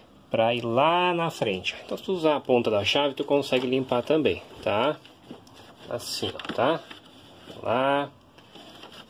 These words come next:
Ali. Tá? Na verdade, o limpar é o de menos, né? E sim, você, você tocar que tem que limpar.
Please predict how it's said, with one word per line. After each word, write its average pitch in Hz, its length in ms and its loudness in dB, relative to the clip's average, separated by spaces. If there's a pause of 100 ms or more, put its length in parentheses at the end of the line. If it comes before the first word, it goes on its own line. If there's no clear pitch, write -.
(340)
Ali. 127 760 0 (760)
Tá? 110 440 0 (1120)
Na - 60 -2
verdade, - 260 -2
o 247 40 4
limpar 190 340 4
é 202 40 2
o 208 40 0
de 208 140 2
menos, 160 480 4
né? 95 180 -6
E 101 60 -8
sim, 151 440 0 (680)
você, 117 540 -4 (840)
você - 220 -6
tocar 139 340 0
que - 80 -18
tem 120 180 0
que 113 100 0
limpar. 101 420 -4